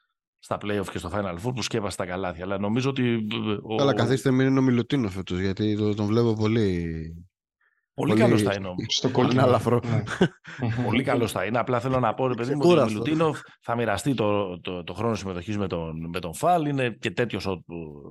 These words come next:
Speaker 1: ο τρόπος επίθεσης του, του Ολυμπιακού. Νομίζω ότι ο Ερνάν Γκόμεθ θα φορτωθούν πάρα, πάρα πολλές μπάλες από την Μπαρτσελώνα πάνω του.
Speaker 3: Στο Willy, ναι.
Speaker 1: Ναι, και για να σκοράρει και για να,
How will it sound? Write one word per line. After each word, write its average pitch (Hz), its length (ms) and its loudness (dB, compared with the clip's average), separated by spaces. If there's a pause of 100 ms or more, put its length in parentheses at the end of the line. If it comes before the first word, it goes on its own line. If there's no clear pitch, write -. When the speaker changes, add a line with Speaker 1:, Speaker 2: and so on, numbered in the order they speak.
(160)
Speaker 1:
ο 87 100 -10
τρόπος 101 320 -4
επίθεσης 98 280 -2
του, 95 100 -4 (140)
του 80 100 -8
Ολυμπιακού. 85 300 -6
Νομίζω 131 220 0
ότι 135 120 -2
ο 131 100 0
Ερνάν 131 180 0
Γκόμεθ 135 240 -2 (220)
θα 113 160 -4
φορτωθούν 113 500 -4
πάρα, 151 580 2
πάρα 135 280 0
πολλές 104 340 -4
μπάλες 92 720 -2 (300)
από 90 220 -6
την 90 100 -6
Μπαρτσελώνα 90 640 -6 (260)
πάνω 92 380 -4
του. 80 320 -14 (220)
Speaker 3:
Στο 113 280 -2
Willy, 104 200 0 (180)
ναι. 110 320 -2
Speaker 1:
Ναι, 98 360 -6
και 101 140 -8
για 104 120 -2
να 85 60 -8
σκοράρει 135 640 -2
και 98 120 -12
για 95 160 -8
να, 87 300 -10